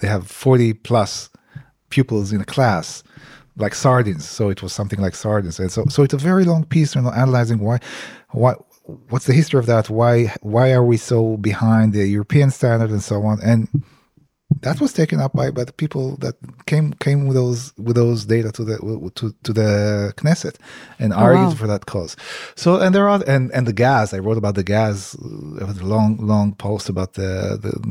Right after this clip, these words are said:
Speaker 1: the gas resources. Um,
Speaker 2: So it's like environmental education.
Speaker 1: Yeah, so things
Speaker 2: things
Speaker 1: that,
Speaker 2: like
Speaker 1: that
Speaker 2: that.
Speaker 1: involve, but it, but the, the, the whole, the common thread is that we citizens deserve more.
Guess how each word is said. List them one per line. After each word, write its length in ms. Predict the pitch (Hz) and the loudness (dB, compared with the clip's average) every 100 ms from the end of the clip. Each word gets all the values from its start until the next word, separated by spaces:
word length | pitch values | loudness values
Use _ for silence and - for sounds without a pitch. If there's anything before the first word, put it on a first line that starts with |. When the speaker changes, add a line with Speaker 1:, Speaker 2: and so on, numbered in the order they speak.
| 104 | -6
Speaker 1:
the 40 | |
gas 300 | 101 104 104 | -4 -2 -2
resources. 760 | 101 98 110 98 - 117 110 110 | -2 -4 -4 -6 -6 -8 -8 -6
Um, 460 | 101 98 101 104 - - - - | -6 -4 -6 -6 -10 -20 -20 -6
Speaker 2:
So 80 | 202 | -4
it's 80 | 226 | 0
like 100 | 226 | 0
environmental 1040 | 214 196 190 175 180 - 175 170 165 165 - | 0 2 2 2 0 0 0 2 0 -4 -6
education. 1000 | 160 160 - 180 175 - 170 160 160 156 | -6 -6 -4 -4 -4 -4 -2 0 2 4
Speaker 1:
Yeah, 360 | 202 147 120 - | 6 6 2 -2
so 220 | - 156 | 0 2
things 260 | 196 185 | 4 4
Speaker 2:
things 40 | 165 | 6
Speaker 1:
that, 100 | 156 | 4
Speaker 2:
like 100 | 165 | 4
Speaker 1:
that 140 | 143 | 4
Speaker 2:
that. 100 | 151 | 4
Speaker 1:
involve, 380 | 135 151 160 143 | 4 4 4 2
but 160 | 135 135 | -2 0
it, 120 | 151 | -2
but 220 | 143 151 | 2 2
the, 140 | 170 135 | 2 2
the, 140 | 156 | 2
the 140 | 143 147 | 2 2
whole, 500 | 208 240 220 151 190 - | 4 4 2 -4 -14 -10
the 400 | 208 190 147 156 | -8 -6 -4 -4
common 320 | - 247 240 | 2 4 2
thread 440 | - 180 190 117 135 _ - _ _ _ _ - | 2 2 4 2 -2 _ -20 _ _ _ _ 0
is 260 | 135 123 | 2 2
that 440 | 127 135 131 127 - | 2 4 4 2 -2
we 140 | 131 170 | 0 2
citizens 600 | 185 170 143 139 127 110 | 2 2 4 4 2 0
deserve 400 | 117 110 127 117 | -2 2 2 2
more. 380 | 107 104 123 | 2 2 2